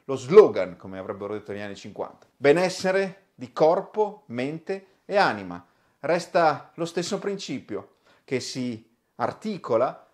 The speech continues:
si irradia in nuovi prodotti. Quando parliamo di benessere,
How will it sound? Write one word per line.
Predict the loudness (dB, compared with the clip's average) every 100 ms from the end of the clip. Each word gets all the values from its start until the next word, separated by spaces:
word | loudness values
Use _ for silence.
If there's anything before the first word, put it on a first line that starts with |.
| _
si | -10 -6
irradia | -2 2 2 0 -2
in |
nuovi | -4 -4
prodotti. | -4 -2 0 0 -4 2
Quando | 4 4
parliamo | 4 4 4 2 2 0
di | 0
benessere, | 2 2 0 -4 -6 -4 -4 -10